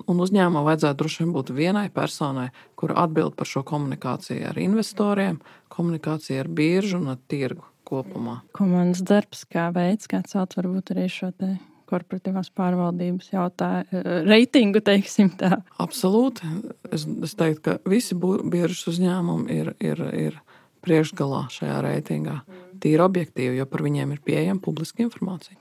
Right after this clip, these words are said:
Speaker 2: Kāda ir jūsu komanda?
Speaker 1: Manuprāt, ļoti laba komanda. Es vadu Baltijas komandu. Man liekas, ka es esmu vadītājs, kurš uzticās saviem darbiniekiem, ļauj viņiem pieņemt lēmumus un nejaucās viņu darbā ar,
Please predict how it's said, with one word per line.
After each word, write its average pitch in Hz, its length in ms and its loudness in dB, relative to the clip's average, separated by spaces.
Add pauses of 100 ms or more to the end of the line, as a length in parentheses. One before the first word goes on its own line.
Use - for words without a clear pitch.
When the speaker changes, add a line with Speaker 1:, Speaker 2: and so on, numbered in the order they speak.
Speaker 2:
Kāda 226 240 6
ir 170 140 2
jūsu 220 280 2
komanda? 165 520 0 (360)
Speaker 1:
Manuprāt, 139 560 -2
ļoti 147 320 0
laba 147 240 0
komanda. 240 540 4 (320)
Es 165 240 -2
vadu 147 240 0
Baltijas 151 500 2
komandu. 233 540 4 (180)
Man 175 160 6
liekas, 180 240 4
ka 170 80 2
es 160 140 -4
esmu - 400 -4
vadītājs, 151 720 0 (200)
kurš - 380 -2 (100)
uzticās 226 560 0
saviem 160 320 0
darbiniekiem, 233 800 0 (880)
ļauj 160 320 6
viņiem 165 240 2
pieņemt 151 480 2
lēmumus 208 720 4
un 160 220 -2 (760)
nejaucās 190 720 4
viņu 226 160 6
darbā 220 380 4 (160)
ar, 190 160 2